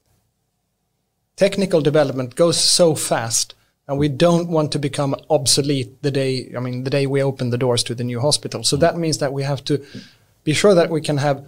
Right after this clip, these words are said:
development, technical and other development, with the winners of those procurements.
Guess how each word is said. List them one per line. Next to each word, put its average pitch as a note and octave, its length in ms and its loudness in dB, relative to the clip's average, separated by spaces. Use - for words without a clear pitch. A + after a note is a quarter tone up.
development, D3+ 760 2
technical D3 580 -4
and E3+ 280 0
other C#3 320 0
development, C3 600 -2
with D3 640 0
the C#3+ 140 2
winners C3 640 2
of C#3 260 0
those C3 240 0
procurements. - 680 2